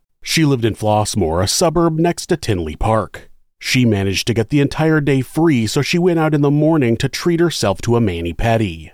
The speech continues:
Then she decided she wanted to get a new outfit for the night out, and at some point just after the store opened at ten A M, she too walked into the Lane Bryant store.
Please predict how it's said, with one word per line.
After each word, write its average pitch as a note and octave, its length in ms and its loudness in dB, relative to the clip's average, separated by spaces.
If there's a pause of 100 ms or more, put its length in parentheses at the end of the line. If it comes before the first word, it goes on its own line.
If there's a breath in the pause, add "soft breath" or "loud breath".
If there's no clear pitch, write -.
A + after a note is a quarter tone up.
(240)
Then G2+ 400 0
she D3 200 -2
decided D#3 440 0
she D#3 140 -2
wanted D3 300 4
to C#3 80 0
get B2+ 180 0
a B2+ 60 4
new B2 200 4
outfit A#2+ 480 0
for B2 120 -4
the C3 100 0
night E2+ 300 -2
out, G#2+ 400 -2 (160)
and E3 120 2
at F3 140 -2
some E3 320 0
point A2 320 0
just A#2 240 -2
after G#2 260 0
the F#2+ 120 0
store G2 400 0
opened A2+ 340 2
at A#2 140 -4
ten F#2 200 -4
A E2 200 -4
M, G2 340 -2
she F#3+ 240 0
too E3+ 260 0
walked B2 360 0
into B2+ 180 0
the C#3+ 140 2
Lane G2 260 2
Bryant E2+ 400 -4
store. A#2 640 0